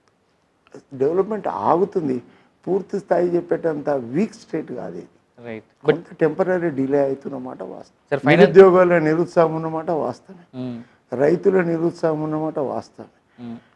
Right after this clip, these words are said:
Speaker 1: కొంత పది వేలు ఎకరకు వేసినా వాళ్ళు పండించిన పంటకు ప్రాపర్గా ధర రాకపోవటం వాళ్ళకి చాలా, ఈ, ఈ పది వేల కన్నా ఎక్కువ నష్టం అవుతున్నమాట వాస్తవం.
Speaker 2: కరెక్ట్.
Speaker 1: పిల్లలు, విద్యార్థులు స్కూళ్ళల్లో చదివించుకున్నారంటే కష్టం ఉన్నమాట వాస్తవం.
Speaker 2: మ్మ్.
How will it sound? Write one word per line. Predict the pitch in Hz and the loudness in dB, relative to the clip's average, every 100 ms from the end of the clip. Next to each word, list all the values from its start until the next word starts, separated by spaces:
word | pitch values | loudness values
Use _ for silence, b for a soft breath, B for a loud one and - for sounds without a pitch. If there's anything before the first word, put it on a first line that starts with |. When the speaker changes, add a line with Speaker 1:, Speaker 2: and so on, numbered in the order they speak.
| _ | _
Speaker 1:
కొంత | 143 143 | -4 -2
పది | 143 143 139 | -2 -2 -2
వేలు | 147 175 180 | 0 0 0
ఎకరకు | 156 170 170 143 | -2 -4 -4 0
వేసినా | 143 143 165 196 320 b b b b - | -2 -2 -6 -6 -8 b b b b -8
వాళ్ళు | 151 180 | -4 -4
పండించిన | 180 160 180 190 175 | -2 -2 0 -4 -6
పంటకు | 170 156 143 165 - | -6 -6 -6 -8 -8
ప్రాపర్గా | 139 135 - 151 139 | -4 -4 -4 -6 -6
ధర | 120 131 139 | -6 -8 -6
రాకపోవటం | 139 127 - - 160 156 | -6 -6 -8 -8 -8 -8
వాళ్ళకి | 117 110 - 104 | -8 -10 -16 -10
చాలా, | 113 170 190 170 B B B B - | -4 -2 -4 -6 B B B B -6
ఈ, | |
ఈ | 135 156 143 | -6 -4 -4
పది | 143 143 | 0 0
వేల | 175 180 180 | 2 2 2
కన్నా | 175 170 | -2 -2
ఎక్కువ | 185 151 170 | -4 -2 -2
నష్టం | 151 113 - 127 | -2 -6 -10 -8
అవుతున్నమాట | 123 117 123 123 131 - | -8 -8 -10 -10 -12 -12
వాస్తవం. | 110 98 _ - _ 113 | -12 -12 _ -20 _ -20
Speaker 2:
కరెక్ట్. | 113 _ b b b b b b _ _ _ - - 160 | -20 _ b b b b b b _ _ _ -20 -6 -2
Speaker 1:
పిల్లలు, | 165 202 196 | 2 2 2
విద్యార్థులు | 165 143 190 175 160 170 170 | 0 4 6 6 4 -2 -2
స్కూళ్ళల్లో | 147 - 160 165 156 | -4 -6 -2 0 -2
చదివించుకున్నారంటే | 151 127 139 151 - - 147 131 123 | -2 -4 -2 -6 -10 -10 -6 -6 -8
కష్టం | 170 107 - 113 | -10 -12 -12 -12
ఉన్నమాట | 120 120 120 135 | -10 -8 -10 -12
వాస్తవం. | 160 113 - _ _ _ _ 131 | -12 -14 -16 _ _ _ _ -12
Speaker 2:
మ్మ్. | 123 | -12